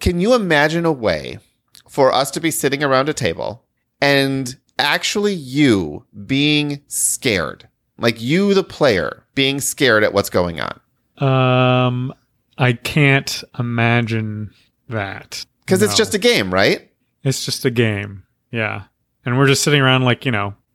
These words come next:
Speaker 2: a dining room counter, and we're just rolling dice and eat, drinking, drinking Mountain Dew and eating Cheetos. Like,
Speaker 1: Yeah,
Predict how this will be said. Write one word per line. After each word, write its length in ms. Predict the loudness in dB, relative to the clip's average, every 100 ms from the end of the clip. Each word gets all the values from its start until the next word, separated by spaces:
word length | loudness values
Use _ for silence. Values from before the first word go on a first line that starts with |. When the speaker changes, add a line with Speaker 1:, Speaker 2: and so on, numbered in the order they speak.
| _ -6
Speaker 2:
a 60 |
dining 280 | -2 0 0
room 180 | 0 -2
counter, 400 | -2 -2 -4 -12
and 260 | -14 -16 -12
we're 100 | -8
just 180 | -8 -6
rolling 320 | -6 -6 -6
dice 420 | -6 -6 -10 -12
and 200 | -14 -18 _ _ -16
eat, 160 | -16 _ -2
drinking, 420 | -2 -2 -6 -10 _ _ _ -2
drinking 220 | 0 2
Mountain 220 | 0 2
Dew 140 | 4 4
and 100 | 2
eating 160 | -2
Cheetos. 580 | -2 2 2 0 -6 -12 -14 -14
Like, 260 | -14 -10 -4
Speaker 1:
Yeah, 180 | -4